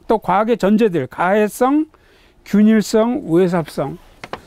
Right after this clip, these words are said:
자, 이런 것들을 이렇게 주장을 하는데, 아, 이런 것들이 정말 이렇게 주장할 만한,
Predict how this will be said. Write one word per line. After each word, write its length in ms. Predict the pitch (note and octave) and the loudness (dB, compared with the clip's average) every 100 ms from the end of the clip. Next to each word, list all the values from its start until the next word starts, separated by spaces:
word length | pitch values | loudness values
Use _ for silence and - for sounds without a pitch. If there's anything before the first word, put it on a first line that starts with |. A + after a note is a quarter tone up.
| - - | -14 -4
자, 260 | D3 D3 | -2 2
이런 360 | D#3 G#3 D#4+ E4+ | 2 4 4 4
것들을 380 | D4 - C#4+ D4+ | 2 0 2 2
이렇게 280 | A#3+ C#4+ | 2 0
주장을 460 | A#3+ F#3+ G3+ A3+ A#3 | -4 -2 0 0 0
하는데, 720 | G#3 F#3+ F#3 C4+ A3 D3+ C#3+ D#3 _ _ _ - - - | 0 2 2 2 2 0 -6 -14 _ _ _ -20 -20 -6
아, 220 | D3+ D#3 | -2 2
이런 320 | G3+ C#4 E4 | 4 4 4
것들이 400 | B3+ G#3 B3 A#3+ | 4 2 0 0
정말 460 | F#3+ G3 F3+ B2+ G3 | 2 2 0 0 0
이렇게 260 | G#3+ F#3 G3 | -2 -2 -4
주장할 420 | - F#3+ F#3+ F3+ | -2 0 2 2
만한, 400 | E3 F3+ A#3 | 2 2 0